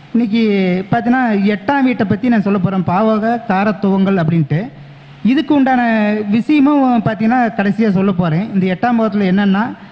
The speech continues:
எப்படி ஆயுள் சம்பந்தப்பட்ட விஷயத்தை கண்டுபிடிக்கலாம் அப்படின்ட்டு விஷயத்தையும் சொல்ல போறேன். ஜோதி-, ஜோதிட சாஸ்திரத்துல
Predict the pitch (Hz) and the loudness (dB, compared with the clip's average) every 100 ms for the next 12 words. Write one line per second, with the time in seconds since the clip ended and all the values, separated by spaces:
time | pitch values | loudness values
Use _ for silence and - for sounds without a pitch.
0 | - - 190 202 233 196 202 233 214 202 | -10 -4 -4 -2 -2 0 0 0 0 0
1 | 196 196 175 165 165 196 180 160 180 170 | 0 0 -2 -2 -2 -2 -2 -2 0 -2
2 | 156 160 190 247 - - - - 202 202 | -2 -2 -2 -6 -20 -20 -12 -6 -4 -2
3 | 214 185 190 180 220 208 233 196 190 165 | -2 0 -2 0 -2 0 0 2 0 0
4 | 151 190 277 - - - - - - - | -2 -2 -6 -12 -20 -20 -20 -20 -20 -20
5 | - - - - - - 240 220 294 330 | -20 -20 -20 -20 -20 -12 -4 0 2 2
6 | 285 262 - - - 185 262 302 320 - | 0 -2 -6 -16 -4 0 0 0 0 0
7 | 240 240 240 202 220 190 208 | -2 -2 -2 -6 -4 -2 -2